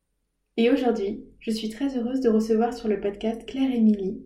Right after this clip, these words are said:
dite Clémy, qui a effectué trois années en classe prépa à Paris, au lycée Fénelon, en lettres modernes section A L,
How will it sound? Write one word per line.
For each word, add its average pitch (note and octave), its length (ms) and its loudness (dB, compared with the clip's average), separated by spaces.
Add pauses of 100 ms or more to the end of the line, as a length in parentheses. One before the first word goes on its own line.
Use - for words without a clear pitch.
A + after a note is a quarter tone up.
(380)
dite F#3 260 -10 (180)
Clémy, A3 560 4 (500)
qui A3+ 140 2
a G3+ 80 8
effectué A#3+ 480 2
trois C#4 200 -2
années C4 280 0
en B3 100 2
classe A3 220 -4
prépa A3+ 460 -6 (120)
à F#3+ 80 -10
Paris, G3 480 -8 (420)
au G#3+ 100 2
lycée G#3 500 -2
Fénelon, A3 480 -2 (400)
en G#3+ 100 2
lettres C4 300 0
modernes A#3 420 0
section F#3+ 480 -6
A - 180 -4
L, G3+ 260 -6